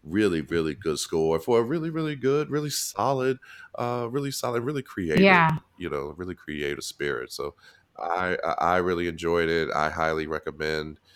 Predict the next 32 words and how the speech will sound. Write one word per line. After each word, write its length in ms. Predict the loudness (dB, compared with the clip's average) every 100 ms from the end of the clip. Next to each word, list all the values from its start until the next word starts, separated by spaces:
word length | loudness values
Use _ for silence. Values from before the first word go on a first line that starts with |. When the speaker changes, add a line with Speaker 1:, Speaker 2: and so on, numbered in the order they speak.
| _ -6
Speaker 1:
uh, 180 | -2 -2
if 180 | -2 -4
you 180 | -4 -2
weren't 280 | 0 -2
fortunate 400 | 0 -2 -2 -6
enough 400 | -4 -4 -4 -4 -10 _ _
to 100 | -10
participate, 1000 | -8 -6 -6 -6 -4 0 2 2 0 -6 -6
uh, 300 | -2 -2 -2
with 240 | -4 -6
the 80 | -6
B 160 | -8 -6
B 160 | -2
S, 180 | -2 -4 -8 _ _ _ -20
you 160 | -8 -6
know, 200 | -4 -4
with 160 | -6 -10
the 80 |
Cocktail 340 | -6 -6 -4 -6
Conversation 600 | -4 -6 -4 -6 -6 -8
series 600 | -6 -4 -2 -4 -6 -12 -16 -20 _
and 100 | -6
get 100 | -2
a 60 | -2
chance 240 | -2 -6
to 60 | -6
come 240 | -8 -4
out 320 | -2 0 -2 -6 _ _ _
and 180 | -12 -8
taste 380 | -4 -4 -4 -6
it, 220 | -6 -6
do, 200 | -6